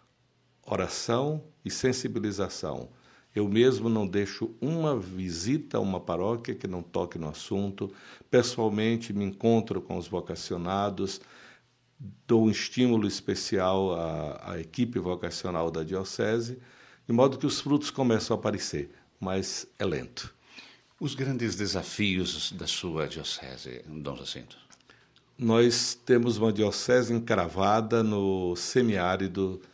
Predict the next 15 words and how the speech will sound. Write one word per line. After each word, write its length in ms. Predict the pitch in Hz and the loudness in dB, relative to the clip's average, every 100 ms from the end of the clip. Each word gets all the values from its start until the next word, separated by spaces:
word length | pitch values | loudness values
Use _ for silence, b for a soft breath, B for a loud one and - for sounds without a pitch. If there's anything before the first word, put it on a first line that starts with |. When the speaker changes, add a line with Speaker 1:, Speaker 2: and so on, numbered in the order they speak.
| B B - | B B -4
Speaker 1:
nordestino, 800 | 101 92 95 - - 87 73 71 b b b b - | -2 2 0 0 -6 -4 -4 -8 b b b b -4
de 80 | |
modo 320 | 101 104 117 120 | 2 4 4 2
que 640 | 120 110 107 101 95 - - | 0 0 2 0 0 -2 2
pode-se 380 | 117 117 - 110 | 4 4 2 -2
dizer 320 | 95 120 120 | 2 2 4
que 80 | 120 | 6
é 40 | |
o 60 | 117 | 6
epicentro 800 | - 113 - 117 101 - 87 | 4 0 4 6 6 2 -2
da 160 | 76 76 | -2 -4
seca 520 | - 87 71 - - - _ - | -4 -4 -6 -8 -12 -12 _ -18
ali. 320 | 98 80 71 B B B B B B B _ - _ | -12 -10 -10 B B B B B B B _ -20 _
Tem 180 | 104 98 | 0 0
tido 580 | - 113 101 107 98 | 0 -2 0 0 0